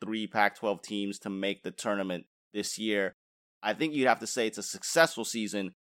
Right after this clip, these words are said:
but what do you think was your overall impression on how U S C did in the twenty twenty-one twenty-two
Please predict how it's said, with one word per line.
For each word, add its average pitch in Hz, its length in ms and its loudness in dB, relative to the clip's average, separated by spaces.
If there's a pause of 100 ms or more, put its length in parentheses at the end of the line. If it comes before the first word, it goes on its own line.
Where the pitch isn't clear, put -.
but 113 320 8 (240)
what 147 220 6
do 147 60 -2
you 151 160 4
think 143 280 2
was 110 240 0
your 131 320 4
overall 107 480 6
impression 98 800 0
on 90 300 0
how 101 180 0
U 101 260 0
S 92 120 -4
C 98 160 -8
did 87 400 -4 (240)
in 95 120 -8
the 90 80 -4
twenty 101 320 -2
twenty-one 92 540 -4
twenty-two 92 880 -8